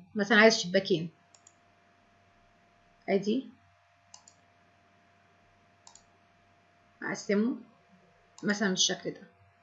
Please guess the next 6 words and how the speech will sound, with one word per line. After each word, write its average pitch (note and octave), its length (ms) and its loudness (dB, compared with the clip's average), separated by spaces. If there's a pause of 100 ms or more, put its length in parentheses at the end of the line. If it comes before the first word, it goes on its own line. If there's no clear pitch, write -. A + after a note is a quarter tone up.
(380)
وهنا G#3 260 2
برضو F#3+ 280 0
هاجي F#3+ 400 -2 (280)
اقسمه C#3 380 -8
كده - 140 -20 (3750)
اهو، - 140 -2